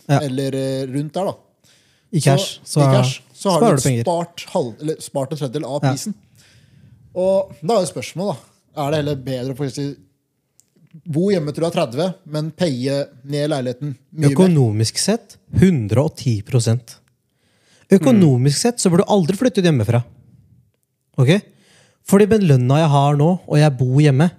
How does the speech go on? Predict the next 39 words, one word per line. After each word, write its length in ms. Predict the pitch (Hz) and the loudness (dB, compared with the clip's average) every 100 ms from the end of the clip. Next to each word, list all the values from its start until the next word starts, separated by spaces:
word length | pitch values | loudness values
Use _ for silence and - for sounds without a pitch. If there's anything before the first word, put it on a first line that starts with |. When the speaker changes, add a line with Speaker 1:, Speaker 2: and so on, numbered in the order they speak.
| _ _ _ _ _ _ _ _ _ _ - | _ _ _ _ _ _ _ _ _ _ 0
Speaker 1:
brutter'n, 380 | 139 143 190 190 | 2 4 2 2
jeg 120 | 170 | 2
kunne 120 | 175 160 | 2 0
ha 40 | |
kjøpt 280 | - 123 165 | 2 0 0
en 100 | 160 | 0
G 220 | 160 104 | 2 0
T 160 | - 139 | 0 -2
R. 80 | - - _ _ _ _ _ _ _ _ _ _ _ _ _ - | -4 -10 _ _ _ _ _ _ _ _ _ _ _ _ _ -4
Skjønner 300 | - 139 196 | 4 4 4
du? 80 | 233 _ 139 | 0 _ -6
Speaker 2:
Ja. 100 | 190 - _ 175 | -6 -8 _ 0
Speaker 1:
Det 80 | |
er 100 | 185 160 | 2 4
drømmebilen 640 | 247 160 113 107 110 120 | 2 2 -2 -2 0 2
min. 140 | 190 - - _ _ _ _ - | 2 0 -10 _ _ _ _ 0
Jeg 120 | 160 | 2
kunne 160 | 214 202 | 4 4
hentet 240 | 196 147 | 2 2
den 120 | 139 151 | 2 4
i 40 | |
går. 220 | 139 180 - _ _ _ _ _ _ - | 4 2 -4 _ _ _ _ _ _ -2
Ikke 120 | 139 143 | 4 6
sant? 240 | 185 - - _ _ _ _ _ _ _ _ | 4 0 -20 _ _ _ _ _ _ _ _
Men 280 | 170 254 170 - _ _ _ _ | 4 6 2 -2 _ _ _ _
det 360 | 123 107 135 165 | -10 0 4 6
har 140 | 190 | 4
ikke 140 | - 180 | 2 2
noe 80 | 180 | 4
med 60 | 165 | 4
saken 300 | 135 - 170 | 2 2 4
å 60 | |
gjøre. 180 | 143 156 156 | 4 4 4
Jeg 180 | 175 - | 2 0
trenger 340 | 135 117 117 | -2 0 0
ikke 180 | 139 147 | 0 0
G 60 | 131 | 0
T 60 | 123 | 2
R-en. 200 | 135 180 | 4 2